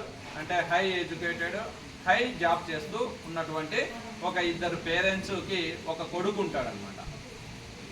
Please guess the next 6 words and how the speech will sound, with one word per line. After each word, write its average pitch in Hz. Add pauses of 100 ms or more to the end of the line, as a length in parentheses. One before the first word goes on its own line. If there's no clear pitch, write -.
(180)
మొదటిగా 220
ఆ 196
కొడుకు 190 (1080)
చెడు 214
అలవాట్లు 208
ఉన్నటువంటి 190